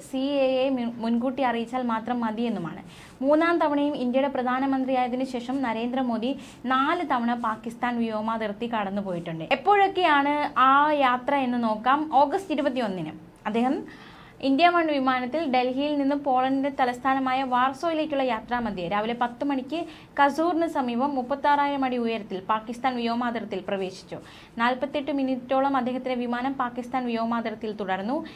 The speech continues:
ചിത്രാലിൽ നിന്നാണ് വിമാനം അഫ്ഗാൻ വ്യോമ മേഖലയിൽ പ്രവേശിച്ചത്.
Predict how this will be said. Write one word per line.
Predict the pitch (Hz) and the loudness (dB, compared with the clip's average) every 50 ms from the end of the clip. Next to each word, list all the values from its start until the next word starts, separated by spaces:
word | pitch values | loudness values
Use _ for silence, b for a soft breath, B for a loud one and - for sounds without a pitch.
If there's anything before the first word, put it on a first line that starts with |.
| B B B - - | B B B -8 -6
ചിത്രാലിൽ | 269 - - 302 311 320 320 330 | -6 0 4 4 6 6 6 4
നിന്നാണ് | 320 302 277 262 254 254 262 | 4 2 2 2 2 0 0
വിമാനം | 262 269 247 240 233 240 262 277 262 | 0 0 0 0 0 0 0 -2 -2
അഫ്ഗാൻ | 226 233 - - - - 285 294 294 262 | -2 -4 -4 -6 -4 -2 -2 0 0 0
വ്യോമ | 233 233 233 240 240 247 | 0 0 0 0 0 0
മേഖലയിൽ | 254 247 233 226 214 214 208 196 196 | -2 -2 -4 -4 -4 -2 -2 -2 -2
പ്രവേശിച്ചത്. | 196 208 208 202 196 196 196 190 170 147 147 - 131 | -2 -2 -2 -2 -4 -4 -6 -8 -12 -12 -12 -14 -14